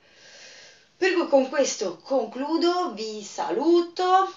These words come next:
spero di riuscire a rimanere più o meno stabile da adesso, quindi più o meno ogni domenica dovrebbe uscire un video. Non ve lo prometto, perché tra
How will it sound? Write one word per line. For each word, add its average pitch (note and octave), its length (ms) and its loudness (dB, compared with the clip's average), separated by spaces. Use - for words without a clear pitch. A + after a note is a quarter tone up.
spero C4+ 500 0
di A#3 80 -4
riuscire A3+ 320 -4
a - 20 -2
rimanere A3 460 -4
più B3+ 240 -8
o A#3+ 100 4
meno A3+ 680 -2
stabile E3 760 -2
da D3+ 160 -6
adesso, D3+ 460 -6
quindi F3 160 -8
più E3 100 -6
o - 20 -8
meno E3 280 -6
ogni E3 200 -4
domenica D#3+ 360 -6
dovrebbe D3+ 220 -8
uscire F#3 260 -12
un A#3+ 100 -8
video. B3 300 -4
Non A3+ 260 -6
ve G3+ 100 -4
lo G3+ 100 -2
prometto, G3 500 -6
perché F3+ 260 -8
tra C#3 240 0